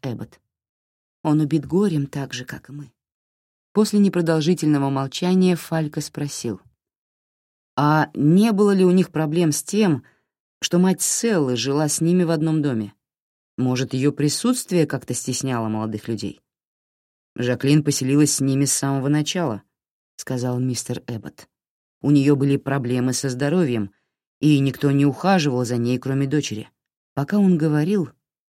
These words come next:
Кэрри внимательно смотрела на лицо миссис Эббот. На нем явно читалась неприязнь. Ей наплевать на Жаклин Роллинс,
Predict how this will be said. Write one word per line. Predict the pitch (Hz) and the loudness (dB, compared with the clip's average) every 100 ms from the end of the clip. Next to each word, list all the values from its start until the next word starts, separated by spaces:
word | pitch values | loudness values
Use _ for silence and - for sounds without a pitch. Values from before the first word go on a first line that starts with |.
| _ - | _ -2
Кэрри | 190 202 | 2 2
внимательно | 160 170 165 180 202 185 190 190 | 2 2 4 2 -2 -2 -2 0
смотрела | - 156 151 156 175 165 156 _ _ _ - | -2 -6 -4 -4 -2 -2 -6 _ _ _ 0
на | 165 | 2
лицо | 151 151 - 180 | 2 -2 -4 -2
миссис | 165 156 151 - 143 - | 0 0 -2 -6 -8 -8
Эббот. | 135 113 - - - _ _ _ _ _ _ _ _ - | -12 -12 -14 -20 -20 _ _ _ _ _ _ _ _ -6
На | |
нем | 117 113 | -4 -4
явно | 110 120 123 139 | -4 -6 -6 -8
читалась | - - 170 156 151 156 | -8 -10 -8 -8 -8 -8
неприязнь. | 151 147 127 - - - - _ _ _ _ _ - | -8 -10 -14 -14 -16 -18 -20 _ _ _ _ _ -2
Ей | 165 220 | 4 6
наплевать | 226 233 240 254 254 190 127 | 6 4 -2 -2 0 -2 -2
на | 123 | -2
Жаклин | 120 143 139 131 127 | -2 -4 -4 -4 -4
Роллинс, | 120 104 123 - - | -4 -6 -8 -10 -10